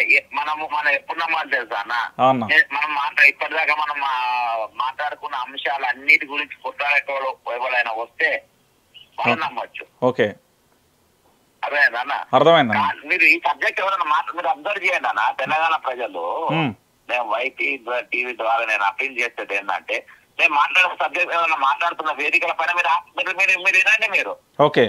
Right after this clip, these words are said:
Speaker 1: మీరు ఈ, ఈ subject ఎందుకు మాట్లాడుకుంటారు అంటే, ఇప్పుడు మ-, current స-, subject ఎందుకు మాట్లాడుకుంటారు అంటే, పెద్ద కుంభకోణాలు మాట్లాడొద్దని ఇవి మాట్లాడుతా ఉంటారు.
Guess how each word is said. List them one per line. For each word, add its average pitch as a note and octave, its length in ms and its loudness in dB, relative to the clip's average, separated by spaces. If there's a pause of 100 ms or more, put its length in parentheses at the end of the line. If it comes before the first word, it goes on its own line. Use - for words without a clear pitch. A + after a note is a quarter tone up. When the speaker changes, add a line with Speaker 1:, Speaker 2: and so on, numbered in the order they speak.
(1500)
Speaker 1:
మీరు D3 360 0
ఈ, - 140 -2 (180)
ఈ - 80 4 (100)
subject - 380 -6
ఎందుకు E3+ 220 -4
మాట్లాడుకుంటారు D#3 640 -4
అంటే, C3 280 -4 (160)
ఇప్పుడు D3+ 220 -6
మ-, A#2 580 -2 (100)
current D#3 240 -2
స-, C#3 280 -2
subject C3+ 320 -4
ఎందుకు B2+ 220 -6
మాట్లాడుకుంటారు B2 600 -2
అంటే, E3 200 -6 (320)
పెద్ద - 220 -8
కుంభకోణాలు D#3+ 760 -2
మాట్లాడొద్దని B2+ 640 -4
ఇవి D#3 100 -8
మాట్లాడుతా B2 520 -4
ఉంటారు. - 320 -10